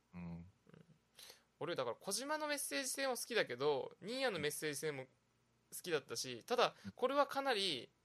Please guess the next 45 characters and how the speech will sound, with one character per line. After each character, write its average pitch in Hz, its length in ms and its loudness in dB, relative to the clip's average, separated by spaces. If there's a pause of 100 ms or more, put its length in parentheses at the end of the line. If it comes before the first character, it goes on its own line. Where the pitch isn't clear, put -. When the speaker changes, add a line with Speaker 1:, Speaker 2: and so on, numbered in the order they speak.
(120)
Speaker 2:
似 170 160 -6
て 208 120 0
非 170 300 -10
な 160 140 0
る 151 100 -2
と 147 80 -6
い 131 80 0
う 123 60 -4
か、 113 160 0
だ 165 240 4
い 233 60 4
ぶ 226 180 -4 (100)
別 196 540 -2
の 196 180 0
ア 190 60 2
プ 190 140 0
ロ 208 80 6
ー - 20 4
チ 185 100 -4
の 151 60 2
仕 - 80 0
方 131 180 -2
だ 123 80 -2
な 151 200 4
っ - 60 -8
て - 140 -8
い 180 60 0
う - 20 -4
の 147 80 -2
を - 20 -8
プ 135 140 -2
レ 127 80 2
イ 123 60 -2
し - 40 -4
て 123 80 -8
て 120 80 -8
思 120 160 -6
っ - 20 -18
た - 140 -8
わ 110 80 -8
け 113 120 -12
よ。 - 100 -10 (1160)
Speaker 1:
あ、 147 140 0
そ - 180 -2
う？ - 140 -8